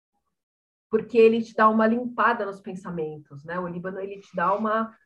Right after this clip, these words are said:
uma alinhada aí com a sua essência, com o seu eu superior. Então,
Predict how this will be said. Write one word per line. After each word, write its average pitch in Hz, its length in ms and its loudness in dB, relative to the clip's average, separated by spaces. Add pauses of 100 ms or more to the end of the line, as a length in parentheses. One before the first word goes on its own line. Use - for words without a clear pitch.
(1080)
uma 190 180 0
alinhada 208 680 0
aí 175 380 -6 (1040)
com 165 540 -4
a 190 100 -4
sua 202 220 -6
essência, 202 640 -4
com 180 160 -10
o 175 40 -10
seu 175 180 -8
eu 180 80 -8
superior. 175 500 -6
Então, 180 420 -6